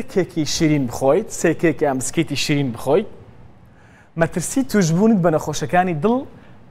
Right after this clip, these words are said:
بەرزترە. لە بەرەوەی شەکر، شیرینی بەگشتی هۆکارێکی سەرەکیە بۆ توشبوون بە کۆمەڵێک نەخۆشی کە سەر دەکێشن بۆ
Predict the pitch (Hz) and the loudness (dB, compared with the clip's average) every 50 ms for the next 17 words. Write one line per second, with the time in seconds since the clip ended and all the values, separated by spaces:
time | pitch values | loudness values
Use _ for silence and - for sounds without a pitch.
0 | - 131 147 165 156 156 - - - 208 147 - - - - - - - - - | -4 0 0 0 0 0 -4 -2 0 0 0 0 -4 -10 -14 -16 -14 -14 -12 -12
1 | - - - - - - 147 151 147 151 151 156 156 - - - 160 143 - - | -12 -14 -14 -16 -10 -2 0 2 2 4 4 4 4 4 2 2 2 2 2 4
2 | 196 214 262 - - - - - - - - - - - - - - - - _ | 2 2 2 0 -6 -16 -18 -20 -20 -20 -20 -20 -20 -20 -20 -20 -20 -20 -20 _
3 | _ _ _ _ _ _ _ _ _ _ _ - - - - 175 151 135 139 135 | _ _ _ _ _ _ _ _ _ _ _ -2 0 2 2 2 2 2 0 0
4 | 156 175 185 170 190 165 180 196 - - - 247 262 269 - - - - - - | 0 2 2 2 2 2 0 -4 -4 -4 -2 -2 -2 -4 -6 -12 -20 -20 -20 -20
5 | - - - - - 147 139 - 165 160 160 156 165 156 - 185 165 - - 165 | -20 -20 -12 -4 -2 -2 0 2 2 2 2 2 0 -2 -4 -6 -6 -2 0 0
6 | 143 135 131 - - 214 220 247 277 285 - - - - - - - 143 160 170 | 0 0 -2 -2 0 2 2 2 0 -4 -12 -18 -20 -20 -20 -8 -2 0 0 0
7 | - - 175 151 165 175 165 147 147 - - 156 160 185 202 214 208 - 214 196 | 0 0 0 0 0 2 2 2 0 2 0 2 2 4 2 2 2 -2 -4 -2
8 | - 214 190 - 160 165 - - 180 - - - 208 208 185 151 151 - - 139 | -2 -2 0 0 -2 -2 -2 -6 -10 -10 0 2 2 2 2 0 -2 -2 -2 -4
9 | 127 - - 127 104 - - - - - - - - - - 160 160 | -4 -2 -4 -4 -6 -6 -10 -12 -12 -14 -14 -16 -18 -6 0 4 4